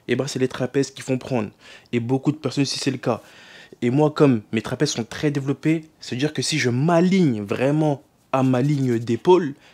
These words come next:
eh ben, mes trapèzes prennent. Ça veut dire que moi, je vais rester là. Ça va être mon plus haut mouvement. Donc, demi-mouvement et mouvement complet. Ok ? Donc, tout dépend de toi, tout dépend de,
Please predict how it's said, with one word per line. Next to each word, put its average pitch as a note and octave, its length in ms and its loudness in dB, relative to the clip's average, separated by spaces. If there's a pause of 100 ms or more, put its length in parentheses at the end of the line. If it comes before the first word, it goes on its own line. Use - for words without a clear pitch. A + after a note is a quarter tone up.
(100)
eh A#2+ 60 -6
ben, D3 100 6
mes D3 80 4
trapèzes D3+ 340 -2
prennent. C3+ 220 2
Ça A2+ 80 -2
veut A#2 60 -4
dire C#3 140 -8
que B2+ 100 -8
moi, C3 400 -2 (320)
je A#2 120 -6
vais A#2+ 60 -2
rester A#2+ 380 -6
là. B2 260 -4 (160)
Ça - 240 -4
va C3 80 2
être C3 100 -2
mon B2+ 100 0
plus D3 240 0
haut C3+ 120 0
mouvement. B2 320 0
Donc, B2+ 280 0 (280)
demi-mouvement C#3+ 880 0 (580)
et C3 240 2 (160)
mouvement A#2+ 560 -2 (340)
complet. D#3+ 400 0 (380)
Ok ? G#2+ 220 -2 (600)
Donc, C#3 440 0
tout D#3 80 -2
dépend C#3+ 300 0
de B2+ 40 -4
toi, D3+ 120 0
tout D3 120 -6
dépend C3+ 200 -4
de, B2+ 140 -2